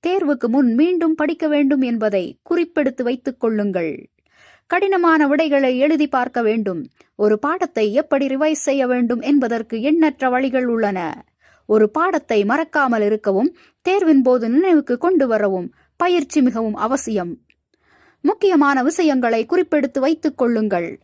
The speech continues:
சிலர் தகவல்களை அப்படியே மனதில் புகைப்படம் போல் பதிய வைத்துக் கொள்வர்.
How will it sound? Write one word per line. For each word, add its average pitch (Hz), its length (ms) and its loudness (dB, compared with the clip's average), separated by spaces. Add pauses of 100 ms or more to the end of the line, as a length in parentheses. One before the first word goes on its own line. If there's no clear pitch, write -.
சிலர் 349 500 -2
தகவல்களை 269 720 -2
அப்படியே 269 580 0
மனதில் 214 580 2
புகைப்படம் 311 540 0
போல் 247 300 2
பதிய 285 300 0
வைத்துக் 247 340 -4
கொள்வர். 185 480 -2